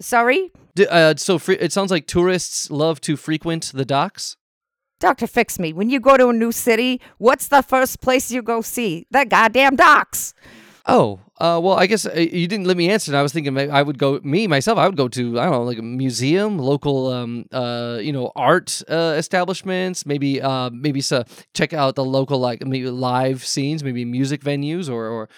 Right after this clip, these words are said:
Speaker 2: or, uh, I, I, a-, anything of that nature, live, uh, theater. If I were to think of talent, I would actually think, my first thought would be, "Oh, the theater."
Speaker 1: Oh, theater. Okay. Well, you wanna talk to my, uh, a fellow agent of mine, then. I, that, that's too highfalutin for me. I work with the people. I work with the real talent.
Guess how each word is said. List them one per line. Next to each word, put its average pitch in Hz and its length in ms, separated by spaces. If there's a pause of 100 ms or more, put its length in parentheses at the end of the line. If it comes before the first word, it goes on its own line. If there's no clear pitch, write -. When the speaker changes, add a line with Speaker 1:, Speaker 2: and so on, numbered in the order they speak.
(140)
Speaker 2:
or, 117 300
uh, 117 80
I, 113 340
I, - 180 (100)
a-, 123 180
anything 135 400
of 117 120
that 123 160
nature, 139 280
live, 123 300 (100)
uh, 120 160
theater. 170 560 (600)
If 131 120
I 190 60
were 208 80
to 175 80
think 165 180
of 127 100
talent, 147 460
I 131 100
would 156 140
actually 135 280
think, 135 280
my 135 100
first 170 220
thought 139 140
would 123 100
be, 139 160
"Oh, 226 180
the 143 120
theater." 147 420 (480)
Speaker 1:
Oh, 240 280
theater. 240 680
Okay. 190 480 (380)
Well, 240 160
you 262 200
wanna 233 200
talk 220 300
to 254 100
my, 190 340
uh, 180 240
a - 80
fellow 208 380
agent 208 400
of 190 60
mine, 160 360
then. 156 180
I, 175 160
that, 190 220
that's - 260
too 294 220
highfalutin 247 800
for 208 120
me. 208 240
I 185 140
work 247 340
with 233 120
the 214 100
people. 208 540
I 185 100
work 240 260
with - 140
the 202 100
real 262 380
talent. - 460